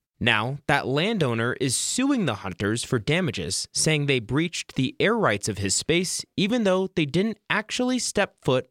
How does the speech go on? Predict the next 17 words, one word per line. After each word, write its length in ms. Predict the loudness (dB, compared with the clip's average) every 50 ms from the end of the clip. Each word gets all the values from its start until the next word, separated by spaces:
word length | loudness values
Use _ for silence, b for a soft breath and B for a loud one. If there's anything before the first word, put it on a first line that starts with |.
| _ -2
on 180 | 0 0 2
the 80 | 0 0
land. 440 | 0 0 0 0 -2 -4 -8 -14 -20 _ _ _ _
How 200 | -2 0 0 0
the 80 | -2
courts 340 | -4 -2 -2 -2 -2 0 -2
eventually 520 | -2 -2 0 -2 -2 -2 -2 0 0 0 0
decide 640 | -2 -2 0 2 2 2 2 2 0 -2 -4 -6
could 160 | -2 0 2 2
have 200 | 2 2 0 -2
major 460 | -2 -2 0 0 0 -2 -2 -2 -2
implications 960 | -2 -2 -2 -2 -2 -4 -4 -2 -2 -2 0 -2 -4 -4 -4 -4 -4 -4 -4 -4
on 140 | -4 -4 -2
private 360 | 0 0 0 0 0 -2 -2
rights 480 | 0 0 0 0 0 -2 -6 -8 -8 -10 _
versus 320 | -2 0 0 0 0 -2 -2
public 400 | 0 -2 0 0 -2 -2 -4